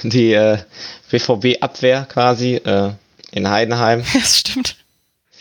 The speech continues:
Speaker 2: Aber die haben gar nicht mehr so viele U dreiundzwanzig B V B. Die haben nur noch Patrick, glaub ich, außer ihm.
Speaker 1: Ja, gut, dann halt nur Patrick Meinka, aber <laughs> es sind trotzdem zwei Innenverteidiger.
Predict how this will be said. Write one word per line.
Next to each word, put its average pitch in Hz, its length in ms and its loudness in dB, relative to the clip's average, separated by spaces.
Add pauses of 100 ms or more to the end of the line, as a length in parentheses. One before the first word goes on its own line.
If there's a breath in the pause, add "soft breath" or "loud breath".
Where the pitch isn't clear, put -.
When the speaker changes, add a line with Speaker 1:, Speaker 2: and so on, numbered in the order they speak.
(640 soft breath)
Speaker 2:
Aber 214 120 0
die 220 120 2
haben 262 140 0
gar 277 100 0
nicht 190 140 -4
mehr 214 120 -2
so 202 100 -4
viele 202 440 -10
U 220 80 -16
dreiundzwanzig 208 680 -10 (180)
B 214 80 -20
V 202 140 -16
B. 202 180 -12
Die 202 120 -8
haben 208 100 -8
nur 233 100 -4
noch 240 200 -8
Patrick, 202 320 -14
glaub 196 220 -10
ich, 214 120 -14
außer 208 200 -14
ihm. 220 180 -16 (640)
Speaker 1:
Ja, 95 320 -10
gut, 87 280 -14
dann 92 160 -6
halt 104 180 -2 (540)
nur 110 180 0
Patrick - 360 -2
Meinka, 110 400 0
aber 104 280 2
<laughs> 113 60 -2
es - 140 -2
sind - 320 0
trotzdem 139 320 0
zwei 143 300 0
Innenverteidiger. 131 840 0